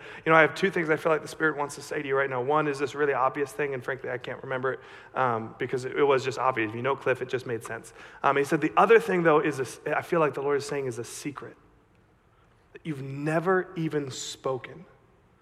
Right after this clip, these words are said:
that nobody knows because it's so deep in your heart." He said, "Cliff, I feel like the Lord is saying that you believe that you've proved your mom right in this regard."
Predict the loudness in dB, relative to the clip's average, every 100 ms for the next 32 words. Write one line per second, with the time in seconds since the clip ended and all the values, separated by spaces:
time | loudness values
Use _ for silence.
0 | -20 -4 -2 0 6 8 8 6 6 4
1 | 4 -2 -2 -2 0 0 0 0 0 0
2 | 0 -2 -8 -10 0 2 2 2 2 0
3 | -4 -2 0 4 4 2 -2 0 0 -2
4 | -4 -4 -4 -4 -8 -8 -6 -4 -2 -4
5 | -4 -6 -8 -12 -14 -10 -8 -8 -6 -6
6 | -6 -8 -8 -6 -6 -8 -16 -16 -18 -18
7 | -18 -18 -20